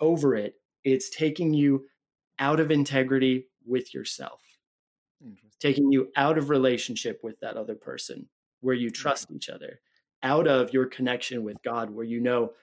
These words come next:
Speaker 1: "Yes, I want you here present with me in this moment." I think those are really good indicators of where the line is. And I think that line is gonna look different for every single one of us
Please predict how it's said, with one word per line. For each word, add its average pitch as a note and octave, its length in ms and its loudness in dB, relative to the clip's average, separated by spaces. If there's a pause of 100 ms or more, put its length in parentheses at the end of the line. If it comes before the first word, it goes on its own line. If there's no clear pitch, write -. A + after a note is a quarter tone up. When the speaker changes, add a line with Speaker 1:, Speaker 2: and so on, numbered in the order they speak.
(280)
Speaker 1:
"Yes, C3 560 -2
I B2+ 100 0
want C#3+ 400 2
you B2+ 120 0
here C#3 340 0
present C#3 480 -2
with C3 300 -2
me B2+ 260 0
in A#2+ 120 -4
this G#2+ 140 -8
moment." B2+ 520 -2 (1080)
I C3 100 0
think E3 160 2
those D#3+ 220 4
are E3 80 4
really C#3+ 300 4
good C#3 160 2
indicators A#2 800 -2 (140)
of A2 360 -6 (380)
where B2+ 200 2
the B2 120 -2
line A2 380 -6
is. - 440 -12 (520)
And B2 140 -2
I B2 80 0
think C#3+ 180 0
that C#3 200 2
line B2 200 2
is A#2+ 120 -2
gonna A#2 180 -2
look A2+ 320 -4
different B2 460 -6
for A2 360 -6 (120)
every A#2 200 -8
single G#2+ 280 -10
one A#2 160 -4
of A2 120 -12
us - 320 -14